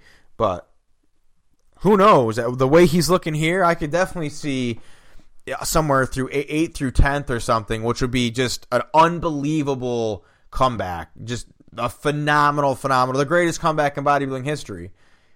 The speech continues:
If he, if he places top ten, you kidding me? For sure. Especially at this lineup. This lineup is the, the deepest, best, most exciting lineup we've had since oh nine,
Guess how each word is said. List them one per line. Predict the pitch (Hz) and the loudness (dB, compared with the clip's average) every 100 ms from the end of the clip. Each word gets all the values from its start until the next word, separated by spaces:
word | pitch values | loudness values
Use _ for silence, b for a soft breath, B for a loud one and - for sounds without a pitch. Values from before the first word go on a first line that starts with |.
| - | -16
If | 107 | -6
he, | 143 | -4
if | 127 117 139 | -2 -2 -4
he | 135 | -2
places | 139 131 123 113 | 0 0 -2 0
top | 127 107 - | 2 2 0
ten, | 104 98 | -4 -6
you | 123 | -6
kidding | - 147 170 | -2 -2 -2
me? | 180 | -8
For | - 135 | -6 -8
sure. | - 165 117 85 b b - | -6 -4 -4 -6 b b -12
Especially | 127 226 233 196 | 0 0 2 0
at | 156 | 0
this | 170 196 - | 0 -2 0
lineup. | 127 104 90 73 - - _ _ _ | -2 -2 -6 -16 -18 -20 _ _ _
This | 151 147 | -6 2
lineup | 202 180 165 151 | 2 4 2 2
is | 135 110 104 - - _ _ _ _ _ | -2 -2 -10 -20 -20 _ _ _ _ _
the, | 127 143 | 0 2
the | 139 | 2
deepest, | 135 156 160 147 123 - 120 | 0 0 2 0 0 -8 0
best, | 147 147 - - | 2 2 -2 -6
most | 139 143 - | -2 -2 0
exciting | - 160 147 | 0 2 0
lineup | 139 139 139 131 | 0 0 0 -2
we've | 135 151 | -4 0
had | 143 131 | 0 0
since | 127 120 | -4 -4
oh | 139 | -2
nine, | 131 147 120 87 | 0 0 0 -4